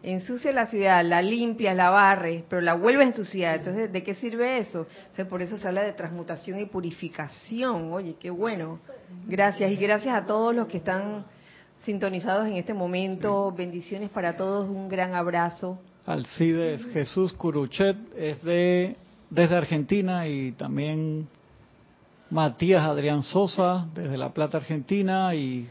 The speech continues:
Speaker 2: Julio Rodríguez, saludos, no me ha puesto de dónde.
Speaker 1: Ay, bueno,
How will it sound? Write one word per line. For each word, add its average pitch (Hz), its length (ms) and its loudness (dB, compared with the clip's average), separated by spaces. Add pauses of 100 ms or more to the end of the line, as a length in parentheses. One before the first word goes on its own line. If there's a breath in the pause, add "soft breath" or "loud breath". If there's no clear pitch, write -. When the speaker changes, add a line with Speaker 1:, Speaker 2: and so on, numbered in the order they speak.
Speaker 2:
Julio 160 380 0
Rodríguez, 151 680 0
saludos, 147 300 2
no 151 80 0
me 151 80 0
ha 127 80 -2
puesto 139 240 -4
de 131 60 -2
dónde. 127 300 -4 (320)
Speaker 1:
Ay, 190 180 -2
bueno, 170 520 -4